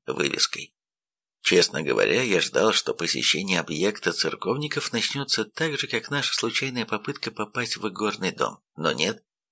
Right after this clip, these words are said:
за дверью не оказалось скучающей химеры-стражницы. Не оказалось и того, что я подспудно ожидал увидеть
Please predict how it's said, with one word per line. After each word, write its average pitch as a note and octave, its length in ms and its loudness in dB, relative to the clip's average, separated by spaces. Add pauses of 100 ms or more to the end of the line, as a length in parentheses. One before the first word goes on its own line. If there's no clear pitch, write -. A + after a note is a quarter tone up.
за F2 140 6
дверью E2+ 340 2
не E2+ 120 0
оказалось E2+ 640 2
скучающей D2 720 0
химеры-стражницы. D2+ 1080 0 (760)
Не G2 220 2
оказалось D#3 480 4
и - 180 -4
того, A#2+ 320 -4
что - 200 -2
я C3+ 160 0
подспудно C3+ 640 -4
ожидал G#2 580 -2
увидеть A2+ 500 -4